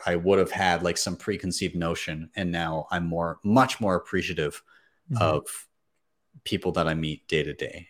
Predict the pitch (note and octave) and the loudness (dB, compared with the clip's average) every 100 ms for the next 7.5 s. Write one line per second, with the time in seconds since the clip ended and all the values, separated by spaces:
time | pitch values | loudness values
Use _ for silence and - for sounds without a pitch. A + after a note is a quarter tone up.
0 | - F2 E2 F2 D2 C#2 C2+ - F2+ - | -6 -4 0 0 0 0 -4 -6 -4 2
1 | F2+ - G#2 F2+ - - - - _ _ | 2 4 2 2 -4 -18 -20 -20 _ _
2 | _ _ _ _ _ _ _ _ _ _ | _ _ _ _ _ _ _ _ _ _
3 | - G#2+ - A#2+ A#2 - A2 G2 G2 F#2+ | 6 6 8 8 8 6 6 6 6 6
4 | F2+ F2+ E2+ F2 E2 F2 E2+ E2 D#2+ - | 4 4 2 -2 0 2 4 2 0 -4
5 | - _ _ _ _ _ _ _ _ - | -10 _ _ _ _ _ _ _ _ -14
6 | E2 - F2 E2+ E2 - - D#2+ D2 C#2+ | -10 -2 0 2 -2 -4 -6 -4 -4 -4
7 | - B1+ - - - | -6 -6 -10 -14 -16